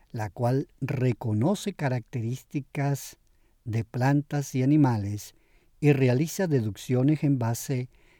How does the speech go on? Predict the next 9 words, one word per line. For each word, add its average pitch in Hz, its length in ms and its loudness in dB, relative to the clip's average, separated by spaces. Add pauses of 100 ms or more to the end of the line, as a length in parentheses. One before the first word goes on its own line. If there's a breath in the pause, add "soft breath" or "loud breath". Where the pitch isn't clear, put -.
(140 soft breath)
a 127 120 2
lo 123 140 2
que - 140 -4
se 127 160 -4
conoce 156 520 -2
sobre 107 360 -2
el 98 100 -4
mundo 117 400 -2
natural. 104 580 -8